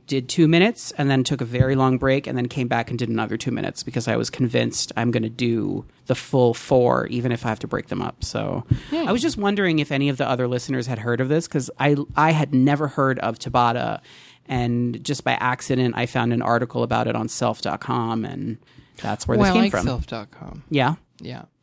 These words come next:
Speaker 1: They're great. I, whenever I, um, 'cause I have to do a lot of modified stuff because the gym in our building doesn't have a lot of the,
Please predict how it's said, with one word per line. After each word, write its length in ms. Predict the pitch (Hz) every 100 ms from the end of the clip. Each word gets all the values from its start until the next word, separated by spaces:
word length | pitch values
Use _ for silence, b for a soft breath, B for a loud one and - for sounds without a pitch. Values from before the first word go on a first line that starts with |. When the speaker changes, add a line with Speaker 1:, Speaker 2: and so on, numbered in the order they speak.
| -
Speaker 1:
They're 160 | 175 240
great. 360 | 202 202 190 -
I, 240 | 143 151 151
whenever 540 | 151 160 165 165 185 - 151
I, 240 | 143 147
um, 500 | 143 139 131 127 127 - B B
'cause 80 | 196
I 60 | 240
have 80 |
to 80 | 254
do 100 | 220
a 40 | 190
lot 180 | 170
of 80 | 156
modified 560 | 156 151 156 - 135 127
stuff 320 | - 131 -
because 260 | 135 127 123
the 60 |
gym 320 | 117 139 135
in 60 | 127
our 100 | 120
building 440 | 117 143 135 127
doesn't 380 | 123 127 123 117
have 760 | 131 - 123 123 117 120 - - B B B B -
a 80 | 135
lot 240 | 127 127
of 160 | 123 127
the, 600 | 123 117 117 123 -